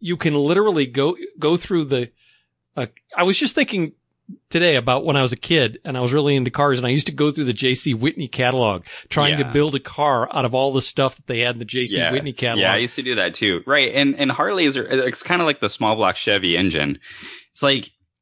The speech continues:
Speaker 2: there's so many parts available for it. You can build it in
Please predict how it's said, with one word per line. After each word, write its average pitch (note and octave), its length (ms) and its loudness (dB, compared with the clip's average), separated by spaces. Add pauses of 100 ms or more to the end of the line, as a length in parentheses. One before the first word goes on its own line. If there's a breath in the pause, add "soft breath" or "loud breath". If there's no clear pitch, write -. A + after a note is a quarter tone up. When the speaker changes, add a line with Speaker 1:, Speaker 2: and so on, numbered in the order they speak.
(260)
Speaker 2:
there's D3 260 2
so F#3+ 180 0
many F3+ 160 2
parts D3 320 -2
available B2 540 2
for G2+ 260 0
it. F#2 60 2
You G#2 100 2
can A2+ 160 -2
build B2+ 200 2
it G#2 100 2
in G2+ 100 2